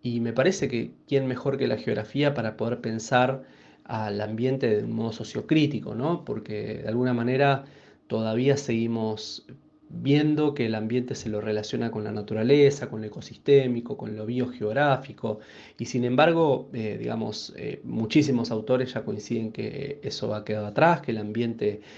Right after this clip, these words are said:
es eminentemente una construcción social y natural, y, y bueno, y qué mejor que la geografía para ayudar a pensar esto a la sociedad, ¿no? Entonces, si tuviéramos que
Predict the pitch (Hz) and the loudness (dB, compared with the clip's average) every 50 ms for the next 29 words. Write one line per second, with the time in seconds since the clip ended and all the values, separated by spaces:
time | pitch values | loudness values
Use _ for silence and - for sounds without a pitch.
0 | - - - - 117 113 - - - 113 104 107 107 110 113 113 110 107 110 113 | -20 -10 -4 -2 0 0 0 -4 -6 -6 -6 -4 -4 -4 -2 0 0 0 0 0
1 | 113 110 110 107 107 - - 98 - - 110 - - - - - - - - - | -2 -2 -4 -4 -4 -6 -8 -10 -10 -12 -14 -10 -8 -6 -6 -6 -8 -6 -2 0
2 | 113 110 110 107 107 101 - - 117 147 156 160 156 156 156 - - - - - | 0 0 0 -2 -6 -8 -6 0 4 4 4 4 4 2 -2 -8 -12 -20 -20 -20
3 | - - - - _ 131 123 120 117 113 113 - 120 120 120 120 113 107 110 110 | -20 -20 -20 -12 _ -4 -2 0 0 -2 -2 -2 0 2 4 4 4 2 0 -2
4 | - 147 143 143 143 - 147 139 139 139 127 120 113 113 107 - - 113 - 104 | 0 2 2 4 2 2 0 0 0 2 4 4 2 2 0 -2 -2 -2 -2 -2
5 | - - - 135 139 135 131 - 120 113 113 113 110 - - 120 113 113 120 123 | -4 -4 0 2 4 4 4 2 -2 -6 -6 -6 -8 -6 -4 -2 -2 0 0 0
6 | 123 123 120 110 110 - 113 113 110 - - 117 110 120 113 - - - 117 110 | -2 -4 -6 -8 -10 -8 -8 -8 -8 -6 -4 -2 -2 -2 -4 -4 -4 -2 -2 -2
7 | 104 101 104 - - - - 120 113 107 104 107 113 139 165 160 143 135 143 139 | -2 -4 -6 -8 -8 -2 0 0 2 0 0 -2 -2 0 0 0 0 2 0 0
8 | 143 - 139 131 - - - - - - - - - - - - - - 123 123 | 2 2 2 0 0 -4 -12 -18 -18 -18 -16 -16 -16 -16 -18 -8 -6 -4 -2 0
9 | 135 131 143 151 170 165 143 143 143 - 143 135 127 127 123 120 117 117 117 113 | 2 4 4 4 2 2 0 -4 -4 -2 -2 -2 0 0 0 -2 -2 -2 -2 -2
10 | 107 107 110 | -4 -6 -8